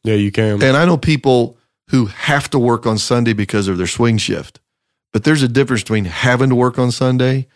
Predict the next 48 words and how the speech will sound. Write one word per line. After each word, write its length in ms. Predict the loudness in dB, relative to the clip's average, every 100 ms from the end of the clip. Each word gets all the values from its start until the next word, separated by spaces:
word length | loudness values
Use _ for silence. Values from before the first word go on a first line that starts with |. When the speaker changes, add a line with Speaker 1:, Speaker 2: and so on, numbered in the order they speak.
| _ _ -10
Speaker 2:
and 160 | -6 -2
choosing 400 | 2 2 2 -2
to 60 |
work 260 | -2 -6 -6
on 100 | -6
Sunday. 400 | -6 -8 -12 -20 -8
Speaker 1:
Yeah, 160 | -8
that's 180 | -8 -8
right. 240 | -6 -6 -10 _ _ _ _ _
Speaker 2:
See 100 | -2
what 40 | -2
I'm 40 |
saying? 420 | 2 2 2 0 0
Speaker 1:
Yeah. 240 | 0 -2 -6 0
Speaker 2:
Or 340 | 2 4 2 -4
y-, 100 | -16 -14 -4
you 160 | 0
work 240 | 2 0 0
so 120 | 0
much 260 | 0 -2
that 160 | -6 -4
you're 140 | -4
too 240 | -2 -2 0
wiped 340 | 2 0 0
out 320 | -2 -2 -4 -6
to 120 | -4
read 220 | -4 -4
your 80 | -4
Bible 380 | 0 0 0 -2
and 100 | -2
pray 240 | 0 0
and 80 | -2
spend 240 | -4 -6
time 200 | -4 -4
with 100 | -6
Jesus. 440 | -6 -4 -4 -6 -10 _ _ _
So 520 | -2 2 4 4 0 -6 _ _ -6
Solomon 640 | -2 2 2 2 2 0
made 280 | 0 2 2
that 200 | 0 -2
really 360 | 0 2 2 0
clear, 480 | -2 0 0 0 -2
is 320 | -4 -6 -10 _ -6
fear 260 | 0 0
God, 300 | 2 0 0
keep 160 | -4 -4
his 120 | -4
commandments. 540 | -4 -2 0 -2 -6